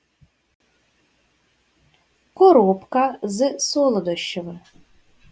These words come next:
A box with sweets. Коробка з печивом.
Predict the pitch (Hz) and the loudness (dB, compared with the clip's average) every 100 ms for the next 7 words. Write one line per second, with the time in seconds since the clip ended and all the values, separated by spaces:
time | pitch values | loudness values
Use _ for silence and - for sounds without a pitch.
0 | - - - - _ _ _ _ _ _ | -20 -18 -18 -20 _ _ _ _ _ _
1 | _ _ _ _ _ - 302 247 214 247 | _ _ _ _ _ -12 -10 0 0 0
2 | - 196 185 - - 247 190 - - - | -4 -8 -8 -10 -8 -6 -6 -10 -20 -20
3 | _ _ _ _ _ _ _ _ _ _ | _ _ _ _ _ _ _ _ _ _
4 | _ _ _ _ _ _ _ _ _ _ | _ _ _ _ _ _ _ _ _ _
5 | _ _ _ _ _ _ _ _ _ _ | _ _ _ _ _ _ _ _ _ _
6 | _ - 202 185 240 - 269 262 _ 254 | _ -10 -8 -6 -10 -10 -12 -12 _ -12
7 | 196 - 180 175 175 | -12 -14 -18 -20 -20